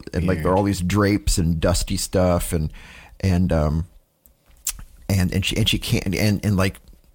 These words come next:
Speaker 1: anyway, that's that. I remember Missus, Missus Havisham. She sounds to me like she,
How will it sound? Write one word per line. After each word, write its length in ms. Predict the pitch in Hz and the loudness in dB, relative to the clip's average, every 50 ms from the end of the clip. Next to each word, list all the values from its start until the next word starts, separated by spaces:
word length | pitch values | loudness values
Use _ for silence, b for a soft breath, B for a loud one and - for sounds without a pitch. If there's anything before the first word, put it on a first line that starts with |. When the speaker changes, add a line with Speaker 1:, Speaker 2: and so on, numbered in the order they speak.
| _ _ _ _ _ - - - _ _ _ - | _ _ _ _ _ -20 -20 -20 _ _ _ -2
Speaker 1:
anyway, 460 | 107 107 101 95 78 69 67 - - | 0 2 2 2 2 0 0 -2 -2
that's 200 | - 110 117 - - | -2 -2 -2 0 0
that. 180 | 117 139 - | 0 2 2
I 60 | - 135 | 4 4
remember 220 | 131 147 147 139 | 4 4 4 4
Missus, 440 | 123 117 - 113 104 - - - - - - - | 2 2 0 0 0 -2 -2 -4 -8 -14 -8 -2
Missus 320 | 113 147 143 - 135 - | 0 0 2 2 0 0
Havisham. 680 | - - 120 110 - - - - - - 80 76 76 87 B B B B B B B B B B B - | 2 2 4 4 4 2 2 2 2 2 2 0 -2 -4 B B B B B B B B B B B -8
She 440 | - - - 131 131 123 110 - - | -2 0 2 4 4 2 2 0 -2
sounds 340 | - - - 160 175 170 - | -2 0 2 2 2 2 2
to 60 | - | 2
me 60 | 123 | 2
like 120 | 117 104 - | 2 2 2
she, 140 | - 117 | 2 2